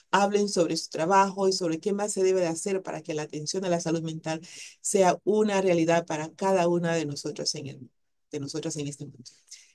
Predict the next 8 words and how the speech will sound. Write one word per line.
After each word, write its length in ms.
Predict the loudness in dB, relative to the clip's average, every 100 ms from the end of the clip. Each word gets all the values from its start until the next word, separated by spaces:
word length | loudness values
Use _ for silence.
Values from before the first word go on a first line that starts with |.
| _ _ _ _ _ 8
El 200 | 10 12
lema 400 | 10 10 6 4
para 220 | 4 4
este 280 | 4 4 6
año 300 | 6 2 2
veinte 240 | 2 2
veinticuatro 680 | 0 -2 0 2 2 0 0
es 400 | 2 2 2 -4